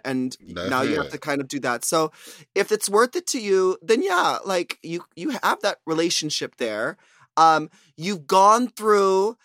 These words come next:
Speaker 1: some tr-, uh, issues with them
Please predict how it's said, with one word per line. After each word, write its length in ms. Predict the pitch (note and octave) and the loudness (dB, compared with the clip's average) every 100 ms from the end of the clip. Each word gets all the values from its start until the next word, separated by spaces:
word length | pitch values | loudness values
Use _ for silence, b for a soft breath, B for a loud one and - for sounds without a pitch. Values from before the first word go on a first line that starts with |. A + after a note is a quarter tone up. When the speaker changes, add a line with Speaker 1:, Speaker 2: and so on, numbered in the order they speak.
| _ | _
Speaker 1:
some 520 | - - F3+ F3 E3+ _ _ _ - | -6 0 2 0 -6 _ _ _ -14
tr-, 140 | - - | -8 0
uh, 420 | E3 D#3 C#3+ C3 - _ _ - | 2 2 2 -2 -4 _ _ 0
issues 420 | G#3 - F#3 D#3 | 2 2 0 0
with 200 | D3 - | -2 -2
them 460 | C3+ A2+ A#2+ A3+ | -4 -2 -4 -10